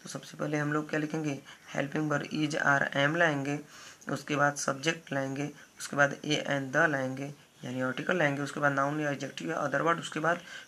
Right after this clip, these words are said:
question mark लगाना मत भूलिएगा। तो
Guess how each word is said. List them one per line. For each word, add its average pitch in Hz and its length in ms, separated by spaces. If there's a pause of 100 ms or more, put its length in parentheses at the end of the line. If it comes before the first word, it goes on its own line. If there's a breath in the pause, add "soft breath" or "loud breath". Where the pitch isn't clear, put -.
question 151 360
mark 160 300
लगाना 151 300 (260)
मत 139 160
भूलिएगा। 131 480 (400 loud breath)
तो 139 80